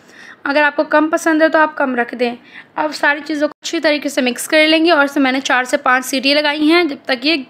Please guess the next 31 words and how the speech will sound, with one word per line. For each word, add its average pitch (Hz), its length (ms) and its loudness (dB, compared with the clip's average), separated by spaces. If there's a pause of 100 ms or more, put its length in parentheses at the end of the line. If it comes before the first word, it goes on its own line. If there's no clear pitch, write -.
कीमा 277 220 2
हमारा 262 240 2
गल 269 160 0
ना 226 120 -2
जाए। 220 260 0 (480)
अब 285 80 0
मैं 294 100 4
आपको 294 180 -4
प्रेशर 302 300 0
खोल 277 220 2
के 294 120 -2
दिखाती 285 420 -2
हूँ। 339 220 2 (880)
अच्छे 269 300 -4
तरीके 302 360 2
से 302 100 -2
मेरा 294 200 4
कीमा 277 360 0
गल 262 180 2
चुका 311 260 0
है, 320 160 4
लेकिन 285 340 0
अभी 277 180 2
हमें 262 160 2
इसको 311 200 -6
भूनना 269 300 0
है 254 80 0
क्योंकि 277 200 -6
इसमें 294 200 -4
पानी 247 300 0
है। 233 120 -8